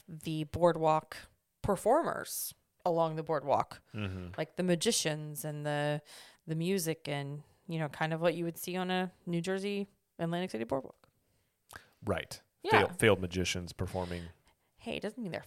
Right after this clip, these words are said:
Speaker 1: failed.
Speaker 2: I thought that was the whole thing with Abracadabra.
Speaker 1: I don't know.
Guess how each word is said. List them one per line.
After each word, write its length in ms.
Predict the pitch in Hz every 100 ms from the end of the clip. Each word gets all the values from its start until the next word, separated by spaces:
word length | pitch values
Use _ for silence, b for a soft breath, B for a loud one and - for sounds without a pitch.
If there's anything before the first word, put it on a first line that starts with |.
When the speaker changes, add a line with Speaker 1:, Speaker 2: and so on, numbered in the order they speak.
| _
Speaker 1:
failed. 420 | 170 156 - - -
Speaker 2:
I 60 | 127
thought 160 | 220
that 80 | 208
was 100 | 131
the 40 |
whole 100 | 120
thing 120 | 120 113
with 80 | 95
Abracadabra. 380 | 101 101 95
Speaker 1:
I 140 | 311 320
don't 340 | 226 - 175
know. 540 | 160 160 165 160 165